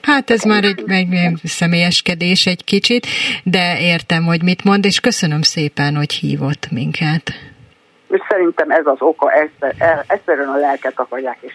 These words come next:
Speaker 2: ennek nagyon súlyos következményei lesznek. De egyébként aki akar művelődni, Isten majd megtalálja a módját, hogy megtalálja a lelkekhez az utat.
Speaker 1: Köszönöm szépen.
Speaker 2: Csak terjeszteni kell az igét.
Speaker 1: Nem, köszönöm
Speaker 2: Én
Speaker 1: szépen.
Speaker 2: köszönöm.
Speaker 1: Viszont hallásra.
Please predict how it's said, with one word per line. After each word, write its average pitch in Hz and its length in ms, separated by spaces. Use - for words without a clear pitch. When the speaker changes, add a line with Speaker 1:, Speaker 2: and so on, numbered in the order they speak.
Speaker 2:
ennek 175 360
nagyon 156 320
súlyos 127 360
következményei 135 720
lesznek. 117 320
De 151 80
egyébként 147 340
aki 160 280
akar 143 340
művelődni, 147 760
Isten 156 280
majd 147 220
megtalálja 131 640
a 127 100
módját, 139 360
hogy 143 120
megtalálja 135 580
a 127 60
lelkekhez 135 580
az 147 140
utat. - 320
Speaker 1:
Köszönöm 165 400
szépen. 156 420
Speaker 2:
Csak 160 100
terjeszteni 135 600
kell 131 200
az 151 120
igét. 120 500
Speaker 1:
Nem, 160 180
köszönöm 170 340
Speaker 2:
Én - 60
Speaker 1:
szépen. 160 300
Speaker 2:
köszönöm. 151 220
Speaker 1:
Viszont 170 340
hallásra. 156 480